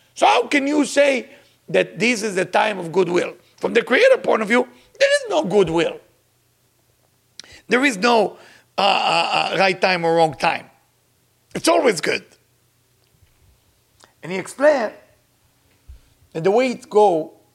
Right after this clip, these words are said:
in the month of Elul, from our point of view, there is an opening. Try to think there is circle inside circle. I don't know if you ever played those game or kid, and there is, like, little window that meet the other window.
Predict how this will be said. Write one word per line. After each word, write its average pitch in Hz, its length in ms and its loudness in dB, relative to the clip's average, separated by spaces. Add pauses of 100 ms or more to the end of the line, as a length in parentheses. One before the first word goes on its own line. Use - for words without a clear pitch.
(160)
in 151 100 -10
the 160 60 -4
month 180 260 -2
of 151 100 -12
Elul, 147 460 -8 (2250)
from 175 280 -4
our 285 300 4
point 240 380 2
of - 80 -16
view, - 240 -16 (720)
there 165 120 2
is 190 120 -2
an 190 180 -2
opening. - 420 0 (1300)
Try 262 160 4
to 277 120 -6
think 240 240 -4
there 208 140 2
is - 160 -2
circle 226 300 -2
inside 185 340 0
circle. - 380 -6 (400)
I 190 40 -8
don't 208 120 -2
know 214 40 0
if 180 80 -6
you 202 60 0
ever 185 160 -2
played 180 320 -4
those 151 240 -6
game 170 460 -4 (340)
or 160 140 -10
kid, 185 420 -2 (460)
and 170 100 -6
there 214 100 0
is, 226 80 -8
like, 220 220 0
little 190 320 -2
window 180 460 0 (280)
that 165 200 -10
meet 185 200 -6
the - 160 -4
other 196 200 0
window. 170 400 -8